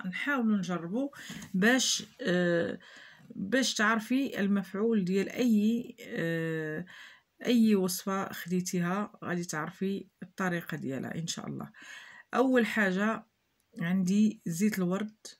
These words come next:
غادي نهضر على زيت الورد وغادي نهضر على زيت اللوز. آه، الناس اللي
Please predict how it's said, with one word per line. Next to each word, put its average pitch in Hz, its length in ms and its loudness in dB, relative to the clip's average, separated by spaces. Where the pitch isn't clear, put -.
غادي 180 160 2
نهضر 175 400 -2
على 180 160 0
زيت 175 340 -4
الورد 180 320 -4
وغادي 196 280 2
نهضر 190 480 0
على 170 280 0
زيت 175 500 -6
اللوز. 143 600 -4
آه، 170 380 0
الناس 220 500 4
اللي 202 480 4